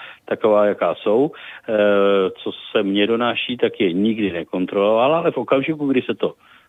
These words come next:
přeneslo na hospodské, tak najednou chodí kontrolovat ty hospodské. Teď mi tady někdo vyprávěl příběh o takovéhle provokaci hygieny,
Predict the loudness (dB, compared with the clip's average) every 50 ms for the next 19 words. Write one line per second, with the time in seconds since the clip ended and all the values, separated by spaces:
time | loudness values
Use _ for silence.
0 | _ -8 -4 0 0 2 2 0 0 -2 -6 -6 -6 -8 -8 _ _ _ _ _
1 | _ _ _ _ _ _ _ _ _ -4 -2 0 0 0 -2 -4 -6 -8 -10 -6
2 | -4 -4 -4 -4 -4 0 2 2 2 2 0 -2 -6 -10 _ _ _ _ _ _
3 | _ _ 0 0 0 0 0 0 2 2 2 2 2 0 -2 0 -2 -2 -4 -4
4 | -2 0 0 2 2 4 4 4 4 4 2 0 -2 -6 _ _ -20 -20 _ _
5 | -6 -2 -2 -2 -2 -2 -4 -6 -6 -8 -14 -10 -8 -8 -6 -4 -4 -2 0 0
6 | 0 0 0 0 0 2 2 0 2 2 2 2 2 2 0 -2 -4 -8 -8 -2
7 | -2 -2 0 0 -2 -4 -4 -4 _ -20 -20 _ _ _ _ -12 -8 -4 0 2
8 | 2 2 2 2 0 0 0 2 2 0 0 -2 -4 -6 -6 -6 -4 -4 -2 0
9 | 0 0 0 0 -2 -4 -4 -6